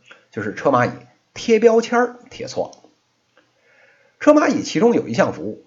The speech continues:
是说，我们要让客户选择车蚂蚁认证的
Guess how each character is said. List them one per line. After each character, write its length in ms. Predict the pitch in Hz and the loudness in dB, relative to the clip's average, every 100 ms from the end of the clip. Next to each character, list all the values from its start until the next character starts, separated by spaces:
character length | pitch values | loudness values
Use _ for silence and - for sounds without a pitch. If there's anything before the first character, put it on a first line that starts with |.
| _ | _
是 140 | - | -4
说， 340 | 135 160 - - _ _ _ _ _ | 4 4 4 -6 _ _ _ _ _
我 140 | 98 | 0
们 100 | 156 | 2
要 380 | 240 233 - - _ _ _ | 2 0 -4 -16 _ _ _
让 320 | 208 214 127 | 4 4 4
客 180 | - 190 | 2 2
户 180 | 196 | 0
选 240 | - - - | -4 -6 -10
择 220 | 87 110 - | -8 -8 -8
车 400 | - - 269 269 | -8 -4 2 2
蚂 240 | 202 208 233 | 0 -4 -8
蚁 240 | 190 - | -10 -20
认 380 | 240 277 285 170 | -6 0 0 2
证 320 | 214 - 120 | 4 4 2
的 180 | - - | -8 -18